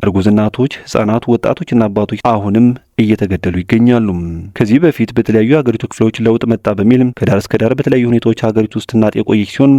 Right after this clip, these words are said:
አሁን ደግሞ በአንጻሩ ተገልብጦም ሀገሪቱ በጦርነት እየተናጠ ይቀጥላለች።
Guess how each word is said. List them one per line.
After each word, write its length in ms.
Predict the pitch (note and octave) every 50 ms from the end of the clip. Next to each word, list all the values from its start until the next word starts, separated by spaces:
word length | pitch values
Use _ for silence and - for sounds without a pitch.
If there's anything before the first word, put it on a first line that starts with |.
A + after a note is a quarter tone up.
| C3+ -
አሁን 220 | B2 A2 G#2 A#2+ D#3
ደግሞ 220 | F3 E3 C3 B2 A#2+
በአንጻሩ 400 | G#2+ A2+ A2+ A2 A2 - A2 A2 A2 G#2
ተገልብጦም 520 | - A2 G2+ G#2 G2+ G#2+ - - C3+ C3+ C3+ C3+ C3+ _ _ -
ሀገሪቱ 480 | - G#2 F2 G2+ G#2 A2 - - C3
በጦርነት 460 | B2+ G#2+ - D3 E3 D3 A#2+ A#2 - - - -
እየተናጠ 460 | C3 A#2 A2+ - - A2 G#2 G2+ - -
ይቀጥላለች። 720 | F#2 F#2 - F#2+ G2 - - A#2 B2+ B2+ B2 A#2+ A#2 -